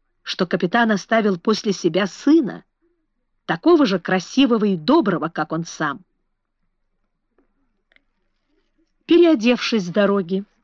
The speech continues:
они спустились по лестнице в другую большую комнату с низким потолком и тяжёлой мебелью, украшенной прекрасной резьбой.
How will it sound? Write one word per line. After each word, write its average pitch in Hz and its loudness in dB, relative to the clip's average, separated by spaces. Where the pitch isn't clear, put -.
они 240 2
спустились 196 -2
по - -4
лестнице 175 -2
в 165 -8
другую 226 4
большую 170 0
комнату 196 -2
с - -14
низким 202 0
потолком 190 -2
и 214 2
тяжёлой 269 2
мебелью, 170 0
украшенной 214 0
прекрасной 180 -2
резьбой. 151 -6